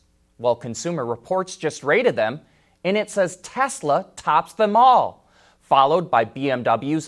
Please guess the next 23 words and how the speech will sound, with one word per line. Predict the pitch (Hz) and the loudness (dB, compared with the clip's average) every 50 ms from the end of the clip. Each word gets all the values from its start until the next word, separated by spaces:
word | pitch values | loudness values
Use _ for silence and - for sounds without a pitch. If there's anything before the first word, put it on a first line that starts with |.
| - - 120 | -8 -6 -4
iDrive, | 113 110 107 107 127 120 101 101 113 151 175 - _ _ _ _ _ - 120 | -2 -2 -2 -4 -2 -2 0 0 0 -2 -2 -6 _ _ _ _ _ -20 -16
Genesis | 110 - 160 147 139 143 143 - - 190 208 196 - - - | -6 -2 0 0 0 0 -4 -6 -4 -4 -4 -6 -8 -12 -12
and | 135 139 - | -12 -8 -6
its | 147 147 143 - - - _ - 123 | -4 -4 -4 -6 -10 -20 _ -20 -18
Genesis | 110 - 143 165 160 160 139 127 - 151 135 - - | -10 -2 0 0 0 0 -2 -4 -6 -8 -8 -8 -10
Display, | - 120 - - - - 208 220 175 165 190 214 - _ _ _ _ _ _ _ | -14 -16 -16 -12 -6 -2 0 2 2 2 0 -2 -8 _ _ _ _ _ _ _
Ford | _ _ 226 233 220 196 196 185 - | _ _ 2 2 4 4 2 0 -4
and | - 151 147 131 | -6 -6 -6 -4
Lincoln | 147 165 175 170 165 123 120 | -4 -4 -4 -4 -6 -8 -8
Sync | 113 - - 190 170 147 - _ | -10 -10 -8 -8 -8 -8 -10 _
three, | - 190 220 285 - 220 220 233 - _ _ _ _ - | -10 -6 -4 -4 -4 -4 -6 -8 -12 _ _ _ _ -8
and | 180 190 - - | -8 -6 -2 -2
F | 240 262 262 | -2 -2 -2
C | - - 151 135 143 | -4 -8 -4 -2 0
A's | 156 190 196 - | 0 -2 -2 -4
Uconnect. | 208 247 285 277 - 262 247 220 170 123 104 - _ _ _ _ _ _ _ _ _ _ _ | -4 -4 -4 -4 -4 -4 -2 0 -2 -2 -4 -6 _ _ _ _ _ _ _ _ _ _ _
At | - 147 151 - | -4 -2 -2 -2
the | 151 | -4
bottom | 135 113 - - 170 165 190 262 302 165 151 123 113 | -4 -6 0 4 6 6 6 6 6 4 2 2 0
of | 110 87 | -2 -2
the | 110 107 | -4 -6
list | 107 110 107 110 180 - - _ _ _ _ | -4 -2 -2 -2 -2 -4 -8 _ _ _ _
are | - 113 110 | -2 -2 -2